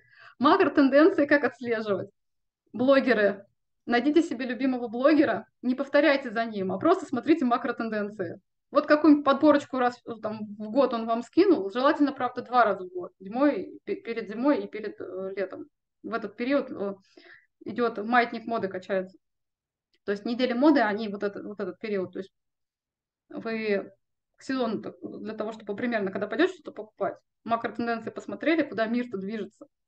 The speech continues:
Вам вот эти все люди, они уже всё собрали, подготовили, написали, и вам только пролистать надо. Ничего сложного. Профессионалом быть не надо, любой справится.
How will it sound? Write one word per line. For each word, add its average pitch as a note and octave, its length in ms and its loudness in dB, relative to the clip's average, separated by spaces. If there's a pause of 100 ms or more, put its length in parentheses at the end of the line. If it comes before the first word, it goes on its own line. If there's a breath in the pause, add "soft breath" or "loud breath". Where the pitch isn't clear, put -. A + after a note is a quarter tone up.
(840)
Вам B3 340 -4
вот A#3+ 140 -6
эти - 120 -8
все A#3+ 200 -6
люди, D4 220 4
они A#3 280 -2
уже A#3+ 160 -4
всё A#3+ 160 -6
собрали, D4+ 420 4
подготовили, B3+ 920 -2
написали, A#3+ 680 -2
и A3 280 -10
вам C4+ 160 0
только B3+ 160 -6
пролистать A3+ 460 -6
надо. F3 180 -8 (480)
Ничего B3 240 0
сложного. G#3+ 580 -6 (1900)
Профессионалом D4 500 4
быть C4+ 160 -2
не C#4+ 60 2
надо, G3+ 380 0 (180)
любой A3+ 220 -4
справится. G#3+ 520 -8